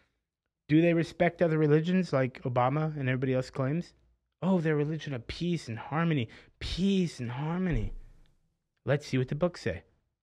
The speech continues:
The poor Muslims aren't even reading their own books. They're listening to their imams, just like Catholics like me listened to my priest but never went home and actually read my Bible. They're not reading their books.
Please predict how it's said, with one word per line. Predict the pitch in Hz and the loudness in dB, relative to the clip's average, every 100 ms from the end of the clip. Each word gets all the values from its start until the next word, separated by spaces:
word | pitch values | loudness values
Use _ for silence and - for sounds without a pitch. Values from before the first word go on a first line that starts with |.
| _ _ _ _ | _ _ _ _
The | 139 | -12
poor | - 202 190 | 2 4 6
Muslims | 170 190 165 139 120 139 - - _ _ _ | 6 4 4 2 2 0 -4 -20 _ _ _
aren't | 151 156 | 0 2
even | 175 165 160 | 2 2 4
reading | 156 175 175 | 4 4 4
their | 151 | 2
own | 139 135 | 4 2
books. | 113 175 - - - _ _ _ _ | 4 4 4 -6 -20 _ _ _ _
They're | 147 | 2
listening | 143 175 - 160 151 | 6 4 2 0 2
to | 147 | 0
their | 147 139 | 0 2
imams, | 139 160 170 156 165 - - - - | 2 2 2 2 0 -2 -4 -12 -16
just | - 175 175 | -2 0 2
like | 156 | -2
Catholics | - 170 170 170 - | 0 0 2 -2 0
like | 143 143 | -2 2
me | 180 185 | 4 4
listened | 156 156 160 | 4 0 0
to | 151 | 0
my | 147 | -2
priest | 139 - 175 170 | -2 0 0 0
but | - 120 | -2 -2
never | 147 156 | 0 2
went | 147 | 2
home | 123 165 | 0 0
and | 165 | 2
actually | 147 - 151 | 0 0 -2
read | 135 151 160 | 0 2 2
my | 156 | 2
Bible. | 147 156 180 110 90 _ _ _ _ _ _ _ _ - | 2 4 4 2 -8 _ _ _ _ _ _ _ _ 0
They're | 160 | 2
not | 180 104 | 2 0
reading | 160 202 185 | 2 4 6
their | 165 147 | 6 6
books. | 156 196 - - - | 6 4 2 -14 -18